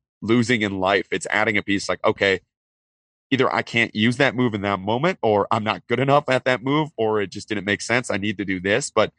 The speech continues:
as long as you're able to approach it that way rather than avoid it and just do what you're good at, which a, I'm, as common sense as that is, there's so many athletes that just do what they're good at for four years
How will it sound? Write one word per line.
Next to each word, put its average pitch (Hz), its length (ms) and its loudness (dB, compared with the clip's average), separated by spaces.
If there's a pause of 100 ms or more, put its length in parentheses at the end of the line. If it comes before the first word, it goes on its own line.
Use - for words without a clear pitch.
(300)
as 90 80 -6
long 135 100 4
as 131 80 0
you're 139 80 4
able 113 140 2
to 110 60 4
approach 117 340 0
it 95 60 -2
that 98 200 0
way 98 140 2
rather 98 200 0
than 92 140 -4
avoid 101 360 2
it 90 120 0
and 90 100 -6
just 92 220 -10
do 98 140 0
what 110 220 0
you're 90 100 -4
good 92 200 -2
at, 120 260 0
which 101 180 -4
a, 87 280 -6
I'm, - 160 -4 (680)
as 104 200 -4
common 131 280 0
sense 127 260 -2
as 104 80 -4
that 107 120 4
is, 110 180 2
there's 95 160 -2
so 120 200 2
many 107 180 0
athletes 101 400 -2
that 92 100 -6
just 90 280 -8
do 95 120 0
what 104 160 0
they're 92 120 -4
good 101 180 2
at 95 160 0
for 85 80 -16
four 92 260 -4
years 90 500 -2